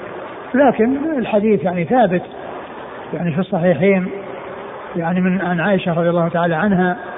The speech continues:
ف-، فإنه يكون صحيحاً، يعني لأنه صح الحديث من طرق أخرى.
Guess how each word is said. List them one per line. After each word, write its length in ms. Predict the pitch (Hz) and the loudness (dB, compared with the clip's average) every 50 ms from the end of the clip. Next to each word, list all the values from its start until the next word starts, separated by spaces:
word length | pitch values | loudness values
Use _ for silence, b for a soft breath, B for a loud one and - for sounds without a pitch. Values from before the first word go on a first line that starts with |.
| - - - - - - - - - - - - - - - | -14 -14 -14 -14 -14 -14 -14 -14 -14 -14 -14 -14 -14 -6 -2
ف-، 400 | 254 240 226 220 214 202 202 196 190 180 - 196 196 196 - - - - - - - - - - - - - - - - - - 208 202 202 - - - - - - - - - - - - - - - - - - 208 190 - | 2 4 6 6 6 4 2 0 -2 -4 -6 -6 -6 -6 -6 -6 -8 -8 -10 -10 -12 -14 -12 -12 -12 -12 -12 -14 -12 -8 -6 -6 -6 -6 -6 -6 -6 -8 -8 -8 -8 -8 -8 -8 -8 -8 -8 -8 -8 -6 -6 -6 -6 -4 -2 2
فإنه 380 | 285 269 247 226 233 220 254 | 2 4 4 4 4 6 6
يكون 260 | 247 254 269 277 254 | 6 6 6 4 4
صحيحاً، 460 | 254 247 208 247 285 240 - 185 180 208 - - - - - - - - - - - - - - - 185 | 4 4 2 4 4 4 4 2 0 0 -4 -6 -10 -10 -10 -10 -12 -12 -12 -12 -12 -12 -14 -8 -6 -2
يعني 220 | 180 170 170 180 | -2 0 2 2
لأنه 300 | 196 196 208 208 196 196 | 2 2 2 2 2 2
صح 220 | 190 202 - - | 0 -2 -2 0
الحديث 340 | 214 185 - 180 190 233 202 | 0 0 0 0 2 2 2
من 100 | 214 226 | 2 2
طرق 300 | 214 262 247 220 262 302 | 2 2 2 2 4 2
أخرى. 280 | 269 - - 202 190 | 2 4 4 2 2